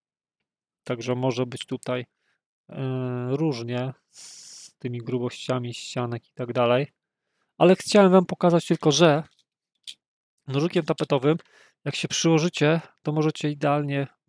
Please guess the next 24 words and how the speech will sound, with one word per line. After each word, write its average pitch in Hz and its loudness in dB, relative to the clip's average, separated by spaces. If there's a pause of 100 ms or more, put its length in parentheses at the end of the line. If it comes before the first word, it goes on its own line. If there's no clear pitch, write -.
pięknie, 139 -6
ładnie 135 -2
obciąć - -8
rureczkę, 147 0 (420)
a 143 8
wydrukując 151 -2
sobie 143 -2
na 135 -2
przykład - -6
jakieś - -8
takie 135 -2 (100)
fajne 135 0
adapterki, 131 -2
gdzie 127 -2
możecie 123 -6
sobie 127 -4
ten 123 -4
nożyk 131 -2
tapetowy 123 -4
wkładać 123 -2
pod 123 -8
jakimś 123 -8
tam 131 -6
kątem, 139 -4